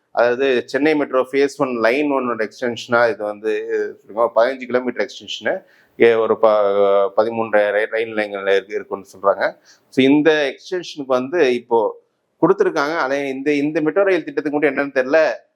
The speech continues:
ஆ, ஏதோ தடை வந்துட்டே இருக்கு. ஏன்னா ஏற்கனவே மாநில அரசுகிட்ட ஃபர்ஸ்ட் கொடுக்கும்போது டி பி ஆர் பிரச்சனை இருக்கு, மறுபடியும் ரீ-, ரீ-, ரீவொர்க் பண்ணாங்க, டி பி ஆர்ல நிறைய இருக்கு. ஏன்னா இவங்க வந்து ஒரு, ஆ, ஒரே, ஒரே பில்லர்ல மூணு லெவல்ஸ் மாதிரி கொண்டு வந்தாங்க. ட்ரிபிள் டெக்-, ட்ரிபிள் டெக்கர்,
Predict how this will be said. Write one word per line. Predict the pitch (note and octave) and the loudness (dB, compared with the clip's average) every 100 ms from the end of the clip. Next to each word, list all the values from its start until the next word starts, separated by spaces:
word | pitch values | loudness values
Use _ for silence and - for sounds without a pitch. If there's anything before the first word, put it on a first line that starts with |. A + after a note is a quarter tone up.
| _ - | _ 0
ஆ, | C3+ B2+ | 2 2
ஏதோ | B2 C3 D3 F#3+ F#3 | 0 -4 0 0 2
தடை | D3 D3+ | 0 0
வந்துட்டே | C3+ B2+ | -2 0
இருக்கு. | B2+ G#2+ G#2+ | -2 -2 -6
ஏன்னா | B2+ C#3 B2+ A#2+ | -2 0 2 0
ஏற்கனவே | A#2 B2+ D3+ D3 | 0 -2 -2 0
மாநில | C3 E3 F#3 D#3+ | 2 2 2 -2
அரசுகிட்ட | B2+ C3+ B2+ | -2 -14 -8
ஃபர்ஸ்ட் | A#2+ - C3 | -8 -8 -10
கொடுக்கும்போது | B2+ B2 B2 C#3 | -10 -2 0 0
டி | B2+ C#3 | -2 0
பி | C#3+ | 2
ஆர் | B2+ A2 | 2 -2
பிரச்சனை | A#2 A#2 A#2+ | -8 -6 -4
இருக்கு, | |
மறுபடியும் | C3 B2 C3 C3 C#3 C3+ | 0 0 0 -2 -2 -2
ரீ-, | |
ரீ-, | B2+ A#2+ B2 | 0 0 2
ரீவொர்க் | C#3+ B2+ - | 0 0 -2
பண்ணாங்க, | G#2 A2+ A2 | -6 -6 -6
டி | A2+ | 0
பி | A2+ | 2
ஆர்ல | G2+ | 2
நிறைய | G2 F#2+ G#2 | -2 -4 -2
இருக்கு. | G2 F#2+ A#2 - | -2 0 0 -2
ஏன்னா | - _ C#3+ | -18 _ 0
இவங்க | C#3 C3 | 2 2
வந்து | B2+ C#3+ D#3 | 0 4 4
ஒரு, | C3+ A2+ A2+ G#2+ - - _ _ - | 4 2 0 -2 -6 -18 _ _ 0
ஆ, | B2 A#2+ - _ _ A2 | 2 2 0 _ _ -6
ஒரே, | A#2+ C3+ C#3+ | 2 4 2
ஒரே | B2+ C3 D#3 E3+ E3 | 0 0 2 2 2
பில்லர்ல | D#3 - C#3 D3 D3 | 2 0 -2 0 -2
மூணு | C#3+ D3+ C#3 | 0 0 2
லெவல்ஸ் | B2+ C3+ C3+ - | 2 0 -4 -6
மாதிரி | A#2+ A2+ | -8 -6
கொண்டு | |
வந்தாங்க. | G#2+ G#2 G2+ G2+ - - | -8 -6 -8 -8 -14 -10
ட்ரிபிள் | - D3+ D3+ | -4 2 4
டெக்-, | B2+ A#2+ | 4 2
ட்ரிபிள் | D#3+ E3+ D3+ | 0 2 2
டெக்கர், | B2+ | 0